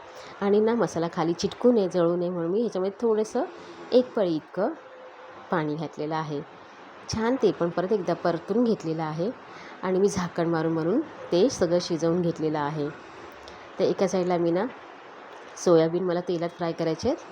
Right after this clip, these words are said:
म्हणून मी पॅन ठेवलेला आहे आणि इकडे मी तुम्हाला दाखवलं, डन केलं, म्हणजे माझा बटाटा आहे ना, तो याच्यामध्ये छान मस्तपैकी मऊ शिजलेला होता. माझ्याकडे ही अगोदरची तुपाची बरणी होती ना, त्याला माझ्या आजूबाजूला तूप लागलेलं असतं,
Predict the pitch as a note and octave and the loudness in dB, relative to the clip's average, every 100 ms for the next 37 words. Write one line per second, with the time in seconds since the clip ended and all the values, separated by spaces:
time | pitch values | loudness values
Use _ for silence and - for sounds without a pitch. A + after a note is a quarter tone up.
0 | - - F#3 F3 F3+ A#3+ - D#3+ D#3+ E3 | -18 -6 0 2 4 2 2 0 2 -2
1 | D3+ D3+ D3 D#3+ - F3 E3+ E3 E3 E3 | -2 -2 -4 -6 -4 -2 -2 -2 -2 -2
2 | E3+ E3+ E3+ E3 F#3 B3 - - - - | 0 0 2 0 -4 -6 -8 -18 -18 -18
3 | - - - F#3+ G3 F#3 F#3 F3 F3 F3 | -18 -14 -2 2 2 2 2 2 0 0
4 | F3 E3 D#3+ D#3 E3 E3+ D#3+ G#3 F4 - | -2 -2 -2 -2 0 0 0 -2 -4 -2
5 | F3 F3 E3 E3+ - G3 G3+ F3 - F3+ | 0 2 0 0 -2 2 4 4 2 0
6 | E3+ A3 E3+ F3 - D#3+ D3+ D#3 D3+ C#3+ | 2 4 4 4 0 -2 -2 -2 -2 -4
7 | D#3 - - - - - A3 A#3 A#3 A#3+ | -8 -10 -18 -18 -18 -2 2 2 4 4
8 | A3+ - F3 F3+ F3+ - G3+ F3+ E3+ E3 | 2 -2 -2 -2 -2 -4 -4 -2 -2 -2
9 | F3+ E3 F3+ F#3+ F3+ F3 E3+ - - - | 0 2 2 2 2 2 2 -2 -12 -18
10 | - - A3+ A3+ A3 A3 A#3 F3+ E3 E3 | -20 -2 2 2 0 -2 -4 -2 -2 -2
11 | E3+ F3+ F#3 D#3 E3 D3+ D#3+ D#3 D3 - | -2 -2 0 -2 -2 0 2 0 -2 -6